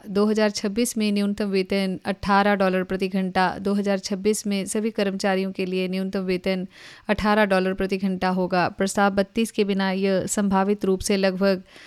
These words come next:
सतारह डॉलर प्रति घंटा होगा। महंगाई समायोजनों को दो हज़ार सत्ताईस तक रोक दिया गया है। न्यूनतम वेतन को दो हज़ार सत्ताईस में शुरू करते हुए प्रत्येक वर्ष महंगाई के लिए समायोजित किया जाएगा। ये समायोजन पहले वर्णित मौजूदा नियमों का पालन करेंगे।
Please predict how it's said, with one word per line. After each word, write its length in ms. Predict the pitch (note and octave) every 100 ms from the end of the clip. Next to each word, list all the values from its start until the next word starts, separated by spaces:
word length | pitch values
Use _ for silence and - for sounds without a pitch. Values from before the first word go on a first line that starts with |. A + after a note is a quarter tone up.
| - -
सतारह 380 | - A3 G#3 G#3+
डॉलर 300 | G3 F#3 F#3+
प्रति 240 | F#3+ F#3+
घंटा 320 | F#3 F#3 F#3
होगा। 460 | F#3 F#3 F3+ E3+ -
महंगाई 460 | F#3+ G#3 G#3 G#3+ A#3
समायोजनों 840 | A#3 A3 G#3+ G3+ G3+ G3+ G#3+ G#3
को 460 | - G#3 G3+ F3+ - G#3
दो 160 | G#3
हज़ार 220 | G3+ G#3
सत्ताईस 500 | G3+ G3+ - F#3 G3+
तक 140 | G3+ G3+
रोक 240 | F#3+ F#3+ G3
दिया 200 | F#3+ F3+
गया 220 | F#3 F3+
है। 340 | F#3 F#3 E3 -
न्यूनतम 380 | G3 G3+ G3+ G#3
वेतन 400 | G3 G3 G#3 G3+
को 140 | G3+
दो 140 | F#3+ G3
हज़ार 220 | G3 G3
सत्ताईस 500 | G3 F#3+ F#3 F#3+ F#3+
में 120 | G3+
शुरू 220 | F#3 G3+
करते 320 | F#3+ F#3 F3 G3
हुए 180 | G3+
प्रत्येक 400 | F#3+ F#3 F#3 G3 G3
वर्ष 220 | F#3+ F#3+ F#3+
महंगाई 360 | F#3 F#3 F#3
के 140 | F#3 F#3
लिए 200 | F#3 F#3+
समायोजित 560 | F#3+ F#3 F#3 F3+ F#3
किया 240 | - F#3 F3+
जाएगा। 480 | F3+ F3 E3 D#3 - - - - - G#3
ये 240 | A3 B3
समायोजन 640 | A#3+ G#3+ G3+ F#3+ G3 G#3 G3
पहले 360 | G3+ G3+ G3
वर्णित 440 | F#3 F#3+ G3+ G3 -
मौजूदा 500 | F#3+ F#3 F#3+ G3 F#3
नियमों 320 | F#3+ F#3+ F#3+
का 160 | G3
पालन 320 | F#3+ F#3 F3+ F3+
करेंगे। 600 | F#3 F#3 F3+ E3+ E3